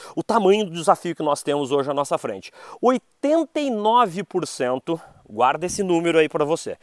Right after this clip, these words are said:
oitenta e nove por cento dos clientes afirmam que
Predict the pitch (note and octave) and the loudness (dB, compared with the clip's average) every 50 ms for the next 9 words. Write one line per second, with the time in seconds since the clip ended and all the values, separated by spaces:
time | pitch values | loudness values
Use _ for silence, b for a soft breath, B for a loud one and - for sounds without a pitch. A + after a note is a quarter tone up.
0 | B B B B B B F#3 G3 G#3+ G#3+ - _ - B3 C4 C#4+ C4 - B3+ A#3 | B B B B B B 2 2 2 2 0 _ -2 -2 -2 -2 0 0 -2 0
1 | F#3 E3 E3 E3 D#3+ C#3+ E3+ - - A3+ B3 B3 - - - F3 D#3 D3+ D#3 - | 0 2 2 2 2 0 -2 -4 -2 -2 0 0 -2 0 0 2 2 2 0 -2
2 | - F#3+ F#3 - _ B B B B B B B - D3+ E3+ G#3+ - - - - | -4 -6 -6 -6 _ B B B B B B B -10 -6 -4 -4 -4 -4 -6 -4
3 | G3 D3+ D#3 E3 F3+ E3 C3+ - - G#2 - - - - _ - G3+ A#3+ - - | -2 0 0 2 0 0 -2 -6 -10 -12 -12 -12 -14 -8 _ 0 0 0 0 2
4 | - F#3 D#3 D3+ D3 D#3 D#3+ F#3 G3+ F#3 - - D#3+ C3 G#2 | 4 4 4 4 4 4 2 2 0 -4 -8 -6 -6 -6 -6